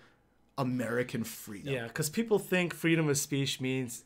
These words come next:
Speaker 2: you can say whatever the hell you want.
Speaker 1: And that is so fucking not right.
Speaker 2: Yeah.
Speaker 1: <laughs> It's like, you can say whatever you want on your own time, uh, in your own, in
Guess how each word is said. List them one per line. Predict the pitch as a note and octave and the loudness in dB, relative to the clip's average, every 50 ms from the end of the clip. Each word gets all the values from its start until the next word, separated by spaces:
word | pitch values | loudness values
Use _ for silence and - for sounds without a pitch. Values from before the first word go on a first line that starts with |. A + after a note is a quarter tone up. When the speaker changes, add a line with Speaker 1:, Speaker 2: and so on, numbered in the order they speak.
| - - | -16 -10
Speaker 2:
you | C#3+ C3+ C#3+ C#3 | -4 -2 -2 -2
can | - C3+ A#2 A2+ | -2 -4 -4 -4
say | - - - - C#3+ C#3+ D3+ | -2 -4 -2 0 0 2 2
whatever | C#3+ B2 A2 A2+ B2+ B2 A2 | 2 2 0 0 -2 -2 -4
the | G2 G2 | -4 -8
hell | F#2 - - - C3 B2+ B2 | -10 -12 -12 -6 -4 -4 -4
you | A#2+ G#2+ G2+ F2+ | -4 -6 -8 -10
want. | F2 E2+ E2 D#2+ A2 A2 | -10 -12 -12 -12 -14 -14
Speaker 1:
And | A#2+ C3 | -12 -8
that | D#3+ F#3+ E3+ | -8 -6 -6
is | B2+ - - | -6 -8 -8
so | - - - D3+ | -10 -10 -10 -12
fucking | C#3 C#3+ - - - - - D3 C#3 C#3+ - C#3 C3 C3 C3 C3 - - | -14 -14 -16 -18 -16 -12 -10 -10 -10 -8 -6 -6 -4 -4 -4 -6 -8 -8
not | A#2+ A#2 G#2+ G#2+ - | -8 -8 -8 -8 -10
right. | - - - - - - A#2+ - - | -12 -12 -4 -2 -2 0 0 0 8
Speaker 2:
Yeah. | - D4 - C#4+ C#4 - - C4+ - G#3 F#3+ - - - - | 8 8 12 12 12 12 12 10 10 10 6 -2 -8 -14 -18
Speaker 1:
<laughs> | - - - - | -18 -18 4 6
It's | A3+ B3 A#3+ | 6 8 10
like, | C#4 A3+ F#3 | 10 10 10
you | C#4 | 8
can | - C#4 | 6 6
say | - - A3 | 6 8 8
whatever | F#3 D#3+ D3 D#3 D#3+ A3+ | 8 8 8 6 6 4
you | C4 C#4 | 4 6
want | C4+ G#3+ F#3 F3 F3 F3+ F#3 - - - - _ _ - _ _ _ _ _ _ _ _ _ _ _ _ _ _ _ | 8 8 8 8 6 4 0 -4 -10 -18 -20 _ _ -20 _ _ _ _ _ _ _ _ _ _ _ _ _ _ _
on | C#3+ C#3+ C#3+ | 2 4 6
your | C#3+ C#3+ D3+ | 6 6 8
own | E3+ G#3 | 6 6
time, | G#3 F#3 D3+ D3 C3+ C#3 D3+ - | 6 6 6 6 6 4 6 8
uh, | E3 F3 - | 8 8 10
in | - A3 A#3 | 10 12 12
your | B3 A#3 A3+ | 12 12 12
own, | A3 A3+ A#3 A#3 | 12 12 12 12
in | G#3+ A3+ B3+ C#4 A#3 | 10 10 10 10 6